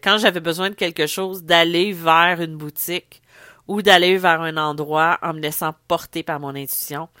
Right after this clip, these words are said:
Et, euh, très rarement, j'ai été déçue. Parce qu'il y avait quelque chose qui me poussait ou j'étais inspirée à y aller.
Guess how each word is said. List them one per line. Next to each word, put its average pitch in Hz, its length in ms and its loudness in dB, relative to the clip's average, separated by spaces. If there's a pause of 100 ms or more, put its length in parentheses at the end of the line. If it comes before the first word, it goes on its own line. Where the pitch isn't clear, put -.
(460)
Et, 180 380 4 (100)
euh, 131 760 -6 (560)
très 247 320 6
rarement, 165 560 6
j'ai 160 160 -4
été 139 220 -8
déçue. 135 400 -8 (1120)
Parce 170 240 0
qu'il 170 220 -2
y 165 100 2
avait 156 540 0 (120)
quelque 175 440 -2
chose 185 300 -6
qui 165 140 -8
me 151 80 -12
poussait 170 720 -4 (300)
ou 196 360 -4
j'étais 160 540 -4
inspirée 170 720 -4
à 160 80 2
y 147 140 0
aller. 139 320 -2